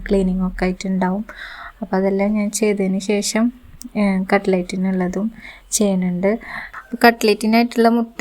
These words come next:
ഒരു പാത്രത്തിലേക്ക് പൊട്ടിച്ച് വെച്ചതിന് ശേഷം ഉപ്പൊക്കെ ഇട്ടിട്ട് നന്നായിട്ട് അടിച്ചെടുത്തിട്ടുണ്ട്. കട്ട്ലേറ്റ് ഷേപ്പാക്കി എടുക്കുന്ന സമയത്ത് കുറച്ച് ലൂസ് ആയിട്ടുണ്ടെങ്കിൽ,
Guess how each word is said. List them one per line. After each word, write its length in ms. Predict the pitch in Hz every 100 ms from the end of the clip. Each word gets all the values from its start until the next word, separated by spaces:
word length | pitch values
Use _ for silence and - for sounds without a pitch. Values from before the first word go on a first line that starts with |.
| 220
ഒരു 100 | 220 214
പാത്രത്തിലേക്ക് 580 | 220 - 208 196 190 202 208
പൊട്ടിച്ച് 300 | 202 190 196
വെച്ചതിന് 360 | 196 - 226 185 190
ശേഷം 260 | 196 - 226
ഉപ്പൊക്കെ 320 | 226 196 196
ഇട്ടിട്ട് 240 | 196 190 190 202
നന്നായിട്ട് 340 | 190 185 185 196
അടിച്ചെടുത്തിട്ടുണ്ട്. 840 | 190 - 190 - 180 185 180 190 - - - _ _ _ _ _ _ _ _ _ _ - - -
കട്ട്ലേറ്റ് 420 | 220 233 220 - -
ഷേപ്പാക്കി 420 | 262 262 220 226
എടുക്കുന്ന 260 | 220 214 214 233
സമയത്ത് 320 | 214 196 196 196
കുറച്ച് 280 | 196 - 208
ലൂസ് 320 | 208 202 - 220
ആയിട്ടുണ്ടെങ്കിൽ, 680 | 208 202 208 202 190 185